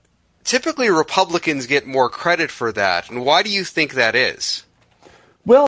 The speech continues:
Speaker 2: they, they talk about it more. I, I don't think the policies are better. Um, you know, I mean, it just depends on your policy, right? Like, on things like when there were floor votes on marijuana legalization, you had almost every Democrat and very few Republicans.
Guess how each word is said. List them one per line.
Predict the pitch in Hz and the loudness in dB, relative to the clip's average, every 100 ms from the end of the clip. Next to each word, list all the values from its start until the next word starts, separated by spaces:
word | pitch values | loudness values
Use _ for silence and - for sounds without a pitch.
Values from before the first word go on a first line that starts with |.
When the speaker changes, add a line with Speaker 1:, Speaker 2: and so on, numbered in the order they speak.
| 190 | 4
Speaker 2:
they, | 214 175 | 2 4
they | 196 202 | 0 0
talk | - 226 262 262 | -2 0 2 4
about | 247 139 117 113 | 4 6 4 4
it | 110 113 | 2 -2
more. | 113 113 104 107 131 - | -4 0 2 0 -2 -4
I, | 135 131 | -2 2
I | |
don't | 156 208 | 2 2
think | 208 175 | -2 -6
the | |
policies | 113 156 165 180 - 113 92 | -6 2 4 4 0 -4 -4
are | 90 | -6
better. | 95 90 87 98 117 - | -4 -4 -6 -8 -10 -2
Um, | 113 107 104 107 - | 0 0 -2 -6 -2
you | 143 | 2
know, | 127 | 2
I | |
mean, | 120 120 | 2 -2
it | |
just | 135 | -6
depends | 113 135 120 | -6 -4 -2
on | 107 | -4
your | 90 | -4
policy, | 104 117 98 95 | -2 0 0 -4
right? | 82 92 92 | -6 -6 -6
Like, | 98 95 | -6 -4
on | 107 104 | -4 -2
things | 123 117 | -4 0
like | 113 101 87 - - | 0 0 -2 -14 -4
when | 123 | 2
there | 120 | 4
were | 113 | 4
floor | - 113 107 | 2 2 4
votes | 104 101 | 2 0
on | 101 | -4
marijuana | 98 92 95 113 101 | -4 -4 -2 -2 -2
legalization, | 95 95 87 95 87 92 87 - - | -4 -4 -4 -6 -6 -8 -10 -16 -12
you | 113 113 | -4 0
had | 101 - - - | 0 -4 -16 -10
almost | 107 98 - | -6 -6 -2
every | 123 123 110 | 2 4 2
Democrat | 98 101 95 107 98 90 | 0 -2 -4 -4 -4 -4
and | 98 98 85 | -8 -8 2
very | 113 117 110 | 4 4 2
few | 101 95 | -2 -6
Republicans. | 90 98 90 90 95 92 90 | -4 -4 -4 -4 -6 -6 -10